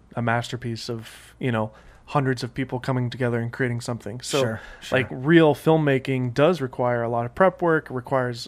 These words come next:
Speaker 1: a lot of people.
Speaker 2: Yeah.
Speaker 1: Uh, if you wanna do it right, you know.
Speaker 2: Sure.
Speaker 1: So.
Speaker 2: Yeah, it's a, it's like a whole tribe and village, man, making
Speaker 1: Yeah.
Speaker 2: things happen. And I, so I, I get a lot of re-, I have a lot of respect for
Speaker 1: That's awesome.
Speaker 2: film work because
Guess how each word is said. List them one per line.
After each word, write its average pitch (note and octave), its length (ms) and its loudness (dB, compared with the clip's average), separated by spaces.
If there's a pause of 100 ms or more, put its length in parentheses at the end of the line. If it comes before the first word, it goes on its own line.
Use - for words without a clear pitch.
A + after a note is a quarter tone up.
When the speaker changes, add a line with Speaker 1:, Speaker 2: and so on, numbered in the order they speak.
Speaker 1:
a C3 60 -2
lot B2 180 4
of A2 100 -8
people. D3 600 2 (180)
Speaker 2:
Yeah. G2 260 -8
Speaker 1:
Uh, A#2+ 300 4
if A2+ 100 -6
you C3+ 60 0
wanna B2+ 140 0
do B2+ 100 0
it A#2 60 0
right, C3+ 480 0
you C#3 80 2
know. A#2 260 0
Speaker 2:
Sure. G#2+ 320 -10 (300)
Speaker 1:
So. A2 280 -4 (220)
Speaker 2:
Yeah, C3 220 0
it's B2+ 100 -6
a, B2+ 100 -2
it's A#2 140 -6
like D3 100 -4
a C3+ 60 -2
whole C#3 180 -2
tribe C3 360 0
and A2+ 180 -6
village, A#2 360 -4
man, A2 200 -6
making A2 220 -6
Speaker 1:
Yeah. B2 80 2
Speaker 2:
things A#2 180 -2
happen. G#2 420 -4
And F#2+ 200 -12
I, A2 300 -8
so - 140 -2
I, B2+ 280 2
I C3+ 40 0
get C3+ 140 0
a B2 60 0
lot A2 240 0
of G2+ 100 -8
re-, G2 240 -10 (420)
I - 80 -8
have A2+ 160 0
a A2 40 -2
lot G#2 260 -2
of G2+ 80 -6
respect G2 480 -8
for G2 380 -12 (380)
Speaker 1:
That's - 80 -6
awesome. B2 240 -6
Speaker 2:
film A2+ 220 -2
work A2 220 -2
because G2 540 -8